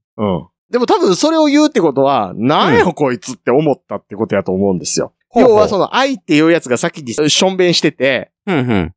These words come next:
Speaker 1: 三つの小便器の真ん中でしてるんですよ。
Speaker 2: はい、はい。
Speaker 1: で、Tさんは、
Speaker 2: うん。
Speaker 1: 「普通端っこ使うやろ」と。
Speaker 2: おー。ああ、そうか。
Speaker 1: 後から来た人間と隣同士であるのみんな嫌やん。
Speaker 2: そういう。うん。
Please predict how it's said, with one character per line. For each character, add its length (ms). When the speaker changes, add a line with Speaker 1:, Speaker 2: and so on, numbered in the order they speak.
Speaker 1:
三 180
つ 120
の 120
小 300
便 200
器 100
の 120
真 160
ん 100
中 220
で 80
し 80
て 120
る 60
ん 280
で 80
す 140
よ。 140
Speaker 2:
は 180
い、 40
は 160
い。 80
Speaker 1:
で、 320
T 240
さ 160
ん 100
は、 300
Speaker 2:
う 100
ん。 260
Speaker 1:
「普 200
通 380
端 400
っ 120
こ 140
使 360
う 60
や 140
ろ」 180
と。 160
Speaker 2:
お 640
ー。 40
あ 300
あ、 60
そ 180
う 20
か。 80
Speaker 1:
後 160
か 180
ら 120
来 160
た 120
人 280
間 200
と 100
隣 380
同 200
士 140
で 60
あ 60
る 100
の 100
み 180
ん 120
な 100
嫌 260
や 120
ん。 40
Speaker 2:
そ 40
う 80
い 40
う。 20
う 320
ん。 100